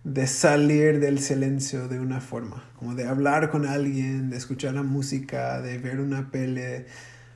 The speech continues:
algo. Pero cuando finalmente nos quedamos en silencio,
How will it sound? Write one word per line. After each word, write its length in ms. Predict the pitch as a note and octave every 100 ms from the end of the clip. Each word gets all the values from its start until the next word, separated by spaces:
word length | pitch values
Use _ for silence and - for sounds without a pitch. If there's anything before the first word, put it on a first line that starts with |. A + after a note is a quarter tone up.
| -
algo. 520 | - D#3 C3 A2 C3 - - - - - - - - - - - - -
Pero 300 | - C3+ C3+
cuando 260 | C#3 E3 F3+
finalmente 640 | - F3+ D#3+ C#3+ D3 D3+
nos 200 | D3+ C#3 -
quedamos 500 | C3 C3 C3+ C#3 C#3+
en 160 | C3
silencio, 640 | - B2 B2+ B2+ C3 B2+